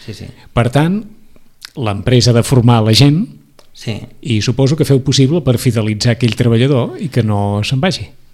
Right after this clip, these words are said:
Speaker 1: Sí, sí, correcte.
Speaker 2: L'Òscar també s'entén.
Speaker 1: <laughs>
Speaker 2: Sí?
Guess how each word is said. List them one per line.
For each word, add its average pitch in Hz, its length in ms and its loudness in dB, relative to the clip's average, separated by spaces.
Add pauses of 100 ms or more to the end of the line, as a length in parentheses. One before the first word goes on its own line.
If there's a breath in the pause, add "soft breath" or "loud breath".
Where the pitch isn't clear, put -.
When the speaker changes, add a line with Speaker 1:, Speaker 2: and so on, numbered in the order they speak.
(140)
Speaker 1:
Sí, 139 240 -4
sí, 110 280 -6 (100)
correcte. 104 320 -12 (240)
Speaker 2:
L'Òscar 101 360 -6
també 104 300 -2
s'entén. 123 360 0 (140)
Speaker 1:
<laughs> 160 120 -2
Speaker 2:
Sí? 190 380 2